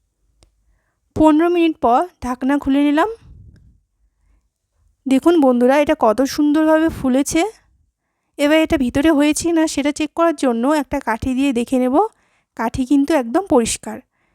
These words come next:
এটা হয়ে গেছে, এবার এটাকে আমি নামিয়ে নেব। নামিয়ে নেওয়ার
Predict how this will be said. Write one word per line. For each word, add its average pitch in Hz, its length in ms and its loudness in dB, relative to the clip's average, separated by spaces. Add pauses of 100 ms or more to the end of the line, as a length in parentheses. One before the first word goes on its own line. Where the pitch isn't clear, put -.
(520)
এটা 277 200 2
হয়ে 254 240 4
গেছে, 254 320 0
এবার 277 200 0
এটাকে 254 240 -2
আমি 285 180 0 (240)
নামিয়ে 208 280 -4
নেব। 240 160 -4 (3750)
নামিয়ে 269 360 4
নেওয়ার 262 300 2